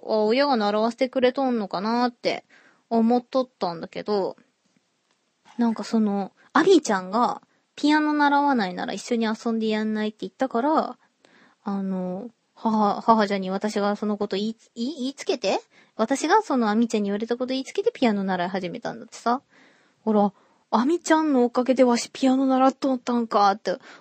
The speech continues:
思いもあったし、なんて意地悪な子なんだろうかって思うのよ。でもね、アミちゃんはね、いつもね、アミ、アミちゃん遊び、一緒に遊ぼうって友達と一緒にアミちゃん家ピンポンしに行ったら、ピンポンだの、インターホンね。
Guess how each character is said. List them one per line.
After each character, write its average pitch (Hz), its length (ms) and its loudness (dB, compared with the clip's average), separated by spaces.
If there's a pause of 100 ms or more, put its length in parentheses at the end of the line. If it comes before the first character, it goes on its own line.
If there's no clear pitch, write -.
(120)
思 254 240 4
い 277 80 2
も 262 140 4
あ - 20 4
っ 339 80 0
た 330 100 -4
し、 220 320 -2
な 233 160 2
ん 359 60 0
て 359 100 10
意 277 60 10
地 226 100 4
悪 226 160 4
な 220 140 2
子 208 100 -4
な 202 140 2
ん 208 60 0
だ 202 100 4
ろ 170 80 -2
う 170 80 -6
か 170 140 -2
っ - 40 -6
て - 180 -8 (240)
思 220 220 4
う 185 60 0
の 180 100 -6
よ。 147 200 -8 (260)
で 330 120 10
も 262 120 6
ね、 202 320 2
ア 247 120 2
ミ 311 120 2
ち - 100 -6
ゃ 233 60 0
ん 208 60 -2
は 202 60 -4
ね、 185 380 -6 (440)
い 220 100 -4
つ - 200 -4
も 254 140 4
ね、 190 160 -2
ア 208 100 2
ミ、 302 160 4 (120)
ア 330 140 -2
ミ 403 120 0
ち 381 140 -4
ゃ 330 120 2
ん 339 100 -2
遊 359 120 0
び、 349 220 -2
一 285 180 -6
緒 349 200 -4
に 349 100 -6
遊 381 280 0
ぼ 381 220 2
う 392 60 0
っ - 20 -14
て 233 140 -4
友 226 240 -2
達 233 220 0
と - 40 -4
一 240 60 0
緒 - 180 -8
に 240 80 0
ア 247 60 0
ミ 262 120 0
ち 254 80 -2
ゃ 226 60 2
ん 214 60 0
家 196 160 -8
ピ - 200 -2
ン 240 80 2
ポ 262 160 0
ン 262 80 4
し 208 140 -6
に 180 80 -8
行 175 80 -12
っ - 20 -20
た 190 160 0
ら、 214 360 2
ピ 240 140 0
ン - 20 -4
ポ 226 100 2
ン 214 60 0
だ 190 100 0
の、 185 220 -8
イ 220 100 -2
ン 214 60 -2
タ 214 100 4
ー 220 80 6
ホ 220 200 0
ン 190 100 -10
ね。 240 180 -4